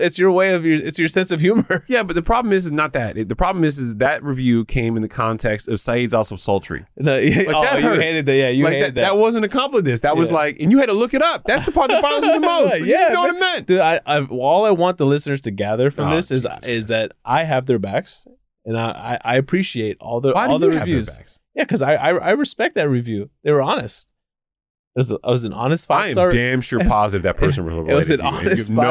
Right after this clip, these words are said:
Speaker 1: five,
Speaker 2: idea.
Speaker 1: it was an honest five-star
Speaker 2: No
Speaker 1: review. <laughs>
Speaker 2: idea. By the way, my wife approached me today, and I was, I was shocked. She listened to the entire last episode that came out.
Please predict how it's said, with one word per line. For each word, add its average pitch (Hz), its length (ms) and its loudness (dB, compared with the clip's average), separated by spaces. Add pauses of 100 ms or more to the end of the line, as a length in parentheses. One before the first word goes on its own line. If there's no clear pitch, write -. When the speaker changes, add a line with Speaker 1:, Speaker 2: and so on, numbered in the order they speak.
Speaker 1:
five, 104 220 2
Speaker 2:
idea. 82 280 -4
Speaker 1:
it 139 60 4
was 139 160 2
an 135 100 2
honest 170 440 -2
five-star 120 380 2
Speaker 2:
No 117 280 2
Speaker 1:
review. 170 300 4
<laughs> - 40 4
Speaker 2:
idea. 95 440 -2 (280)
By 107 80 2
the 110 60 4
way, 110 100 4
my 101 80 2
wife 110 260 2
approached 101 320 0
me 90 120 -6
today, 80 340 -6 (240)
and 85 160 -2
I 120 140 0
was, 101 320 -4
I 95 80 -2
was 90 100 -4
shocked. 87 240 -4 (300)
She - 140 -2
listened 117 300 0
to 113 60 -2
the 95 80 -2
entire 107 340 -2
last 95 340 -2
episode 87 340 -6
that 78 100 -6
came 80 240 -6
out. 69 160 -14